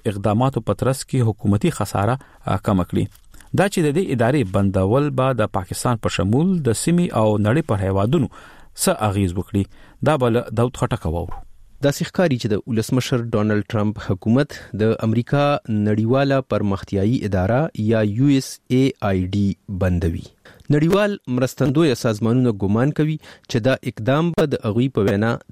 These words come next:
Speaker 2: تباه کوونکي نتایج ولري. ایلون مسک چې د حکومت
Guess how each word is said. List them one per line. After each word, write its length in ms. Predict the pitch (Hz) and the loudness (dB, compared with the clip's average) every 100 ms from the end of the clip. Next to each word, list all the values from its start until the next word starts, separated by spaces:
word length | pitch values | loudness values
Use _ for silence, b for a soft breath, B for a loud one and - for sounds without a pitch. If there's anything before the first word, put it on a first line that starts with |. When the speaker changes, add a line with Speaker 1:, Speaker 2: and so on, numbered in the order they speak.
| - | -6
Speaker 2:
تباه 280 | 101 95 107 | -4 0 -2
کوونکي 440 | - 117 156 - | 0 0 0 0
نتایج 480 | 92 82 90 92 - | -4 -2 -2 -2 -4
ولري. 300 | 101 87 85 - _ _ B B - | -4 -2 -4 -10 _ _ B B 0
ایلون 240 | 175 190 | 2 4
مسک 340 | 196 233 - - b _ | 2 2 -2 -16 b _
چې 220 | - 175 | 0 2
د 220 | 170 165 139 | 4 2 2
حکومت 520 | 143 160 180 - | 0 2 2 0